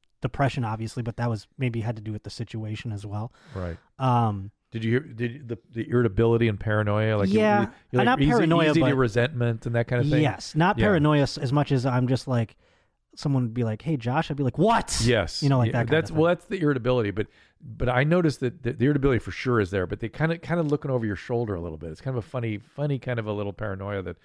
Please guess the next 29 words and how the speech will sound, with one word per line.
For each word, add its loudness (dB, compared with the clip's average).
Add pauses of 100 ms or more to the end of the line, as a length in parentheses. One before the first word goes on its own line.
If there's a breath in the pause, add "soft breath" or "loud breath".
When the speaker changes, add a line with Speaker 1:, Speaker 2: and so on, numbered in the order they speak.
Speaker 2:
I've 0
Speaker 1:
Interesting. 0
Speaker 2:
noticed 2
people -8
get. -6
Speaker 1:
I -2
don't 2
know 2
if -4
I 0
had 0
that -4
necessarily. -8
I -8
don't -10
remember, -8
recall -10
that -10
per -14
se, -12 (160)
but 2
I 4
was 2
going -2
through -2
it -10
as -12
far -6
as -8